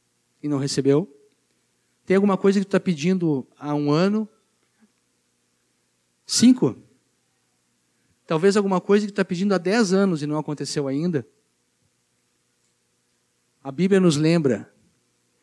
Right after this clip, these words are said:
que para o Senhor, um dia é como mil anos, e mil anos é como um dia. Não desanima.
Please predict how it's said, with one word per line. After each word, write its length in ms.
que 160
para 260
o 60
Senhor, 500
um 120
dia 540
é 100
como 640
mil 240
anos, 640
e 80
mil 240
anos 280
é 80
como 640
um 140
dia. 360
Não 180
desanima. 520